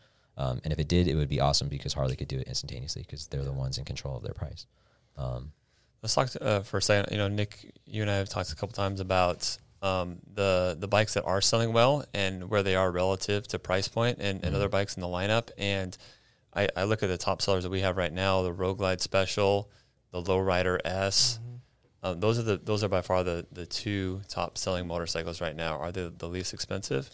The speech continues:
Speaker 2: No, not even close.
Speaker 1: No, actually,
Speaker 2: Um,
Speaker 1: like, our least expensive bikes would be the Street series of bikes,
Speaker 2: And
Speaker 1: and
Speaker 2: they're the worst selling
Speaker 1: yeah,
Speaker 2: bikes.
Speaker 1: they're the worst selling bikes that we have, and that's because it isn't, price is not a determinant of whether people are in the market for 'em,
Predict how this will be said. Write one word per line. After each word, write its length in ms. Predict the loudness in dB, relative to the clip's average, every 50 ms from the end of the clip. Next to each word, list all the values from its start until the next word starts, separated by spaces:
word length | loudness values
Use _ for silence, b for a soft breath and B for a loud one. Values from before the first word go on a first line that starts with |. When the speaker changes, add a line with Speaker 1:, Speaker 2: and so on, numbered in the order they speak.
| -12 -6
Speaker 2:
No, 120 | -4 -2 -2
not 160 | -2 -2 -2
even 120 | -4 -6
close. 500 | -4 -2 0 0 0 2 0 0 0 -2 -4 -10 -6 0
Speaker 1:
No, 160 | 2 4 4
actually, 240 | 4 2 2 2 2
Speaker 2:
Um, 40 | 2
Speaker 1:
like, 120 | 2 2 0 0
our 100 | 2 2
least 280 | 4 4 4 2 2 -2
expensive 420 | -4 -2 -2 0 0 0 -2 0
bikes 320 | 2 4 4 4 2 0 -2
would 100 | -2 0
be 100 | 0 0
the 80 | 2
Street 320 | 0 0 0 0 0 0 -2 -10 -20 -20 -20 -20 _ _ _ _ _
series 380 | 0 2 2 4 2 2 2 0
of 100 | 0 2
bikes, 400 | 2 2 2 2 2 2 2 2
Speaker 2:
And 60 | 2
Speaker 1:
and 80 | 2
Speaker 2:
they're 100 | 2 2
the 100 | 2 2
worst 200 | 2 2 2 2
selling 180 | 2 0 0 0 0
Speaker 1:
yeah, 60 | 2 2
Speaker 2:
bikes. 180 | 2 0 2
Speaker 1:
they're 120 | 0 2 2
the 80 | 2
worst 200 | 2 2 2 2
selling 220 | 2 2 0 2 2
bikes 220 | 0 0 0 -2
that 80 | -4 -4
we 80 | -6
have, 200 | -6 -6 -6 -8 -10 -12 _
and 340 | -4 -2 -2 -2 -2 -4 -8 -12 _ _ -2
that's 180 | 0 0 0
because 580 | -2 -2 -2 0 0 0 0 0 0 -2 -2 -2
it 140 | -2 -2 0
isn't, 260 | 0 2 0 0 -4 -6 _ _ _ _ _ _ _ _ _
price 240 | -2 0 2 2 2
is 120 | 2 2
not 260 | 2 2 2 2 0
a 60 | -4
determinant 560 | -6 -4 -2 -2 0 0 0 0 -2 -4 -6 -4
of 200 | -4 -4 -2 0
whether 280 | 0 2 2 2 2
people 180 | 0 0 0 0
are 80 | 0
in 60 | 0 0
the 60 | -2
market 280 | -2 -4 -4 -6 -8
for 180 | -8 -8 -6 -6
'em, 100 | -8 -10